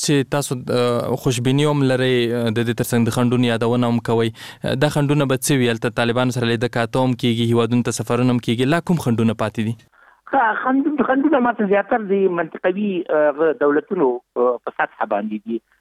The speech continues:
Speaker 2: نو د هغو مشکلاتو په ارتباط باندې خو کوم اقدام نه دی شوی که نه، او، آه، کوم پیشنهاد هم نشته، آه، په دې ارتباط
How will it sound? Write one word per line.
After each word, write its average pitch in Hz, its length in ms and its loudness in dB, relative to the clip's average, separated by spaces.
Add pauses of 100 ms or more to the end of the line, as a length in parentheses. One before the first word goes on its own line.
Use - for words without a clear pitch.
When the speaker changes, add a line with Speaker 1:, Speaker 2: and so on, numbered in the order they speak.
(160)
Speaker 2:
نو 147 360 0
د 147 100 -2
هغو 180 380 4
مشکلاتو 165 600 -6
په 156 100 -6
ارتباط 151 380 -4
باندې 147 260 -4
خو 143 80 -2
کوم 135 360 -12
اقدام 147 380 -2
نه 131 100 -2
دی 113 140 -2 (100)
شوی 98 220 -4
که 117 140 -6
نه، 135 160 -4 (440)
او، 120 540 0
آه، 117 400 0
کوم 113 180 -10
پیشنهاد 135 400 0
هم 113 180 -4
نشته، 107 240 -4
آه، - 500 -6
په 117 140 -4
دې 113 80 0
ارتباط 110 400 0